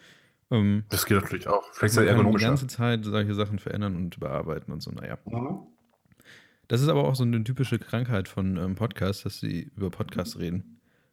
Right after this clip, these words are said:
Speaker 2: Ja, wahrscheinlich. Was, sag mal, was hörst du denn so eigentlich
Speaker 1: Ja, <laughs>
Speaker 2: im Podcast?
Speaker 1: ich, äh, im
Speaker 2: Niklas?
Speaker 1: Moment, im Moment höre ich, ähm, recht gerne den, ähm,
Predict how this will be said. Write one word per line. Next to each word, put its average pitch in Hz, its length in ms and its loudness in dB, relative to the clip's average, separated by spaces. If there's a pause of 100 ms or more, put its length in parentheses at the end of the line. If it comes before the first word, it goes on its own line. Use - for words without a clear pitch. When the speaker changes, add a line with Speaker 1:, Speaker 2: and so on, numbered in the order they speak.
(140)
Speaker 2:
Ja, 110 340 6
wahrscheinlich. 95 460 2 (180)
Was, 147 120 4
sag 208 120 6 (100)
mal, 170 120 6
was 120 140 4
hörst 160 180 6
du 151 40 8
denn 117 80 8
so 104 300 6 (300)
eigentlich 104 320 4
Speaker 1:
Ja, 127 60 2
<laughs> 107 180 -2
Speaker 2:
im 135 60 6
Podcast? - 500 2
Speaker 1:
ich, - 40 -8
äh, 123 40 0
im 110 140 4
Speaker 2:
Niklas? 170 320 2
Speaker 1:
Moment, - 120 -10
im 120 60 2
Moment 120 280 2
höre 156 160 2
ich, 135 240 -4
ähm, 110 220 0
recht 113 240 -2
gerne 117 340 2
den, 104 320 0
ähm, 101 380 -2